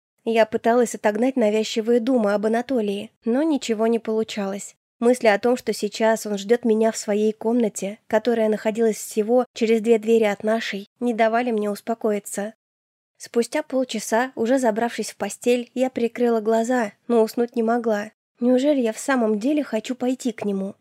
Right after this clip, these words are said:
Это же дурно, нехорошо. И я прекрасно понимала, зачем он меня позвал к себе.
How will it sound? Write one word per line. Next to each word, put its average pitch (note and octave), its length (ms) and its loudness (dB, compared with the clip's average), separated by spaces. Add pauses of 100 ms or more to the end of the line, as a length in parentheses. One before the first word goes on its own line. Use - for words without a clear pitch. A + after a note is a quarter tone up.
(140)
Это A3+ 200 -4
же A3+ 140 -2
дурно, A3+ 460 -2
нехорошо. A3 760 -2 (400)
И B3 80 0
я A#3+ 160 2
прекрасно B3 540 0
понимала, A3+ 500 2
зачем A3+ 380 0
он B3 120 4
меня A3 200 2
позвал A3 360 2
к - 60 -10
себе. A3 420 -2